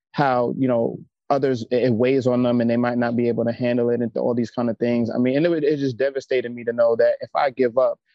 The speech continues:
how that could be a slap in the face to, uh, individuals like him and young people who, uh, would move forward with this and give it their all.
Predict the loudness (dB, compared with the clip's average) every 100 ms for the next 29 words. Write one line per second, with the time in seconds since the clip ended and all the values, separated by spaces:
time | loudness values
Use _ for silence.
0 | _ _ _ _ -2 0 2 2 0 0
1 | 0 0 0 -2 0 -2 0 0 -2 0
2 | 0 0 -2 -2 -2 -2 -2 0 0 0
3 | 2 2 2 0 0 0 0 0 -2 0
4 | -2 -2 -2 0 0 -2 -6 _ _ -4
5 | -2 0 0 2 2 2 0 0 -2 -2
6 | -4 -6 -4 0 0 2 2 4 4 2